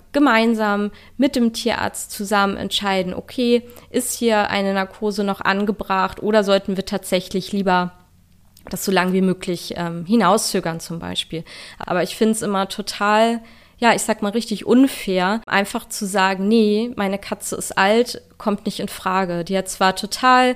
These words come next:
gammelige Zähne, die auch schmerzhaft sind oder so, aber nee, ich mute der einfach diese, diese Narkose nicht mehr zu.“ Das finde ich wirklich ein bisschen,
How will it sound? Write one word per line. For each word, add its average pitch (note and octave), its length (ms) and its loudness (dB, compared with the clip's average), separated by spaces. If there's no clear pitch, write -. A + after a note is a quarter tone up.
gammelige G#3 480 2
Zähne, B3 760 2
die G3 200 -4
auch F#3+ 180 -2
schmerzhaft A#3+ 680 -2
sind G3 280 -2
oder F#3+ 280 0
so, F#3+ 160 -4
aber G3+ 520 2
nee, G3+ 380 -2
ich - 200 -4
mute A3+ 280 4
der F#3+ 380 2
einfach F#3+ 320 -4
diese, F3+ 560 -2
diese F#3 180 -4
Narkose A#3+ 540 2
nicht F3+ 200 -4
mehr E3 140 -4
zu.“ - 340 -12
Das - 460 -6
finde G#3+ 360 0
ich G3 200 -4
wirklich G#3+ 340 -2
ein G#3 80 0
bisschen, F#3 600 -2